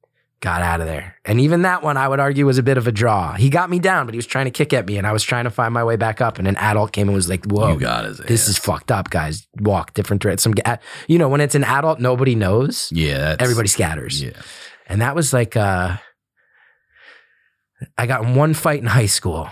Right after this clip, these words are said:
Speaker 1: and it was a similar thing of some kid from the other side of town who didn't know my reputation <clears throat> threw something at me in the lunchroom, and I turned around and took a,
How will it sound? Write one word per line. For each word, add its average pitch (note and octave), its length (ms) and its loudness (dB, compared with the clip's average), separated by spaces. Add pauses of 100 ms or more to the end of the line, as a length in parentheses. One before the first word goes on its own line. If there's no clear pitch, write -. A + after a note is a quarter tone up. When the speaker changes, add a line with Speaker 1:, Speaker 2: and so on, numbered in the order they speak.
(120)
Speaker 1:
and G#2+ 100 0
it G2+ 40 -2
was G2+ 120 0
a F#2 40 2
similar G2+ 380 0
thing E2 300 -4
of D#2 100 -10
some G#2 220 0
kid A2+ 200 0
from A2+ 160 0
the G#2+ 100 2
other G2 160 2
side G2+ 180 2
of F#2+ 80 -2
town G2+ 240 0
who G#2 80 2
didn't G2+ 220 2
know G#2 120 2
my G2+ 140 2
reputation F2+ 920 -2 (120)
<clears throat> - 400 -16
threw G#2 240 0
something F#2+ 360 -2
at F2 120 -4
me F2+ 80 -4
in F2+ 60 -2
the E2+ 80 -4
lunchroom, F2 480 -2
and D#2+ 80 -4
I D#2+ 60 -6
turned F2+ 300 -2
around F2+ 260 2
and E2+ 120 -2
took - 220 -4
a, C#2 260 -8